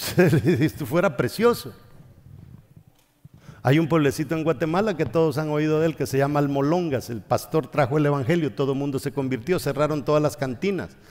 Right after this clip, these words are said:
cerraron los prostíbulos, cerraron todo. Ahí no hay nada de eso, no hay cárceles. ¿Para qué? ¿A quién van a meter preso? Y todos son buenos. Número tres,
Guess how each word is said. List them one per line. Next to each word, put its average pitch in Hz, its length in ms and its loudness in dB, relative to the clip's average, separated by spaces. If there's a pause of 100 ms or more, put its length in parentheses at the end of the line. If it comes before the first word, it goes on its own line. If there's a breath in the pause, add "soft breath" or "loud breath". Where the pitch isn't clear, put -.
(240 loud breath)
cerraron 151 480 2
los 147 120 0
prostíbulos, 139 640 -4
cerraron 151 380 -2
todo. 190 160 2
Ahí 175 140 2
no 185 100 -2
hay 180 80 0
nada 190 280 2
de 202 80 0
eso, 95 240 -6
no 117 80 -4
hay 135 80 -2
cárceles. 120 560 -2
¿Para 123 180 -4
qué? 160 220 -2
¿A 101 80 -2
quién 151 160 -2
van 156 100 -2
a 160 60 -2
meter 156 280 -4
preso? 190 280 0
Y 127 40 -4
todos 151 200 -2
son 151 160 -4
buenos. 185 260 -6 (2750 loud breath)
Número 170 360 4
tres, - 460 -2